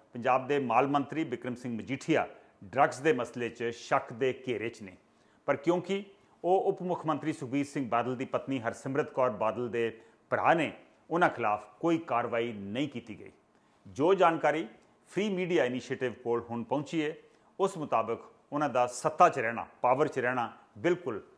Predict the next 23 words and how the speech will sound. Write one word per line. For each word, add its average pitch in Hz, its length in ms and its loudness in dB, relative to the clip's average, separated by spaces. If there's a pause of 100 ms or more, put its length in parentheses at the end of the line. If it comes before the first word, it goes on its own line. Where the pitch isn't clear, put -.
ਨਾਮੁਮਕਿਨ 110 680 -2
ਹੈ। 90 100 -20 (680)
ਅਸੀਂ 160 200 0
ਮਨਿੰਦਰ 143 280 0
ਸਿੰਘ 156 240 -6
ਔਲਖ 131 360 -2
ਯਾਨੀ 127 140 -4
ਬਿੱਟੂ 123 360 -4
ਔਲਖ 123 280 -2
ਦੀ 120 180 -8 (360)
ਉਹ 190 160 6
ਸਟੇਟਮੈਂਟ 160 580 0
ਹਾਸਲ 123 280 -2
ਕੀਤੀ 101 360 -8
ਹੈ 98 60 -2 (320)
ਜੋ 127 140 0
ਉਹਨਾਂ 131 220 -2
ਨੇ 117 220 -6
ਐਨਫੋਰਸਮੈਂਟ 135 640 -6
ਡਾਇਰੈਕਟੋਰੇਟ 104 500 -6
ਨੂੰ 98 160 -14 (260)
ਦਿੱਤੀ 113 300 -6
ਹੈ। - 40 -16